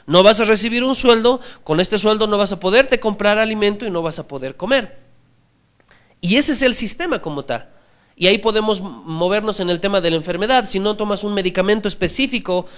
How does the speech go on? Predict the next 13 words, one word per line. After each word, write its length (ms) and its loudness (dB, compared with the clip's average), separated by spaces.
para 180 0
los 160 -2
que 80 -6
tienen 320 -2
cáncer, 560 -2
si 200 -2
no 160 4
haces 280 0
ciertos, 640 2
eh, 100 0
procedimientos 1040 0
para 240 -2
ciertos, 560 -6